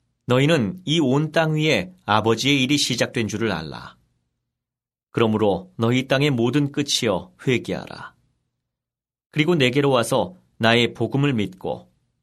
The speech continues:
내 이름으로 침례를 받으라. 이는 믿고 침례를 받는 자는 구원을 얻으려니와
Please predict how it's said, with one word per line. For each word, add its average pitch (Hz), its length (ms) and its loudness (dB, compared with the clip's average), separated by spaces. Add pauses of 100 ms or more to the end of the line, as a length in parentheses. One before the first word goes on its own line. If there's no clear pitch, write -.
내 127 140 2
이름으로 147 420 2
침례를 139 480 -2
받으라. - 520 -8 (1400)
이는 131 340 2
믿고 123 380 0
침례를 143 420 -2
받는 117 280 -2
자는 107 420 -2
구원을 135 480 0
얻으려니와 92 800 -2